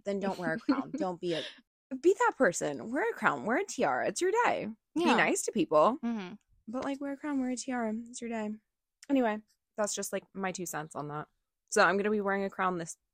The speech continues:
Speaker 2: You
Speaker 1: birthday.
Speaker 2: better. I'm gonna hold you to that.
Speaker 1: Okay.
Speaker 2: <laughs>
Speaker 1: Okay. So, <clears throat> I wanna talk about two separate crowns. So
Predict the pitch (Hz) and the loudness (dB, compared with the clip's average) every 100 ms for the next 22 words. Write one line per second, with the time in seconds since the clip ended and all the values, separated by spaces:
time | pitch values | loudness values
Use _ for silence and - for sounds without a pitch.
0 | _ _ - 226 247 240 240 220 240 254 | _ _ -12 -4 2 4 6 4 2 2
1 | 233 220 - 196 185 175 - _ _ 226 | 0 0 -4 -4 -2 -2 -6 _ _ 2
2 | 330 330 320 _ - 302 _ - 269 - | 4 0 -2 _ -2 -2 _ 6 6 6
3 | 247 - 262 262 233 220 - 339 311 - | -16 -2 0 2 0 2 4 4 2 -2
4 | 285 - - - - 381 427 - _ - | -8 -8 -10 -14 -2 0 0 -2 _ -10
5 | 214 233 - 247 240 226 220 220 - _ | -8 -6 -2 0 2 4 4 2 0 _
6 | _ _ 277 _ 277 226 220 190 196 _ | _ _ -8 _ 2 4 2 -4 -10 _
7 | - _ _ _ 208 208 233 269 285 277 | -20 _ _ _ 4 4 4 -2 -2 -2
8 | 247 185 - - - 208 175 165 - 165 | 0 -2 -2 -2 0 2 -2 -2 -4 -2
9 | 151 - - - 143 120 73 202 226 - | -2 -4 -6 -8 -6 -6 -6 -8 -8 -12
10 | _ - - - - 202 185 180 180 185 | _ -20 -20 -8 -2 2 4 4 4 4